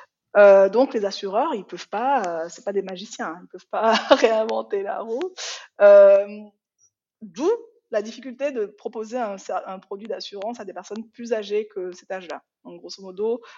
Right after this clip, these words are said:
à partir de soixante ans, on n'est plus capable de s'assurer en Afrique,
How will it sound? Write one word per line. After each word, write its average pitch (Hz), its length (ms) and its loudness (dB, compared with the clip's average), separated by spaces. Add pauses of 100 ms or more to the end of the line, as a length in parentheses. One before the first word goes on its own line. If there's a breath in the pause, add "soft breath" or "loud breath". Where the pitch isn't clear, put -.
(240 loud breath)
à 240 120 6
partir 254 280 -2
de 240 60 -4
soixante 214 400 -10
ans, 247 280 -4
on 196 120 -10
n'est 185 180 -8 (160)
plus 277 260 -6
capable 208 440 -6
de 180 80 -8
s'assurer - 500 -10
en 190 140 -10
Afrique, - 420 -16